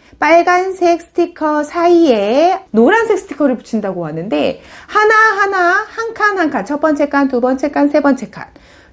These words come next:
두 번째 줄에 첫 번째 칸, 두 번째 칸, 세 번째 칸을 짚어보면서 아이랑 스티커를 붙여보면 위치 개념이나 아이들 공간을 지각하는 데 도움이 된다고 하니까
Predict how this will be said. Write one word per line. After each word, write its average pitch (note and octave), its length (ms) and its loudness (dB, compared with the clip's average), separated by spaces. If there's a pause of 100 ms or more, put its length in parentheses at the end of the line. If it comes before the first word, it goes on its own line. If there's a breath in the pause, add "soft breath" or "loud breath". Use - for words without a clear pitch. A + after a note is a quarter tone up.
(200)
두 G3+ 80 -2
번째 C4 320 2
줄에 B3 240 -2
첫 F4 160 -2
번째 E4 320 -2
칸, C#4+ 220 -2
두 B3 120 -4
번째 A3+ 320 0
칸, A#3+ 160 -4
세 D#4+ 180 -2
번째 D4+ 320 0
칸을 G#3+ 300 0
짚어보면서 A#3 1080 -2 (260 loud breath)
아이랑 G#3+ 400 -2
스티커를 B3+ 560 0
붙여보면 F#3 800 -4 (300 loud breath)
위치 F#3 260 -4
개념이나 F3+ 880 -2
아이들 F3 240 -4
공간을 C4+ 560 0
지각하는 F#3 560 -6
데 F3 460 -4
도움이 F#3 300 -4
된다고 D#3+ 360 -8
하니까 F3 640 -4